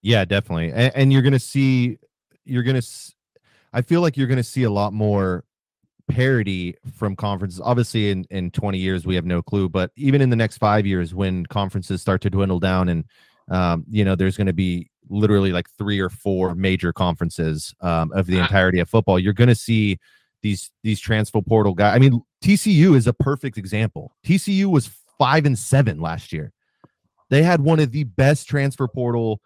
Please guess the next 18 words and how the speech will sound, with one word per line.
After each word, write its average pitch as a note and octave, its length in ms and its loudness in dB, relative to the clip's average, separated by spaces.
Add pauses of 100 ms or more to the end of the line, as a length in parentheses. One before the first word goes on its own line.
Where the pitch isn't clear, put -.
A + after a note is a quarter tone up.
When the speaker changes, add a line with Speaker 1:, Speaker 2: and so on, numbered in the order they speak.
(220)
Speaker 1:
out A#2+ 100 0
of B2 140 -4
any D3+ 300 2
other, C3 300 0 (120)
uh, A#2 220 -2
uh, B2 160 -4
out B2 100 -2
of A2 160 -4
any D#3+ 220 -6
other B2+ 500 -4
D B2+ 140 2
one, A#2+ 340 0 (100)
uh, A2 140 0
Division A#2 300 0
One A2 100 -2
college G#2+ 300 0
football D#2+ 280 -4
team. B1+ 240 -14